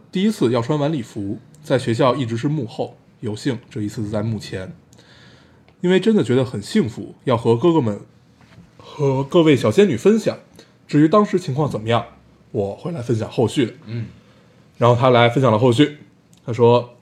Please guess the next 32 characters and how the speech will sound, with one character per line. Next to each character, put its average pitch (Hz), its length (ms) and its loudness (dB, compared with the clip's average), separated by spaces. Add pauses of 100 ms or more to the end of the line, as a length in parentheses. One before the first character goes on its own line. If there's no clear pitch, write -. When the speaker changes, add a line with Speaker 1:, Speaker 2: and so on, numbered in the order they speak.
(120)
Speaker 1:
：“我 123 80 4
来 151 80 6
分 240 140 10
享 170 100 6
后 226 140 10
续 254 100 4
了。 139 280 2 (520)
年 127 220 2
会 135 180 6
圆 113 240 4
满 160 180 2
结 104 200 -4
束， 110 260 -4 (580)
我 110 140 0
刚 190 180 4
刚 208 300 2 (160)
卸 - 180 2
完 117 180 4
妆， 175 300 2 (100)
晾 151 220 2
着 104 60 -2
头 104 180 -8
发， 107 400 -2
坐 117 140 -2
在 104 80 2
床 104 200 -12
边 143 320 0
给 107 120 -6
你 104 80 -4
们 98 100 -6
留 101 160 -6
言。 95 240 -8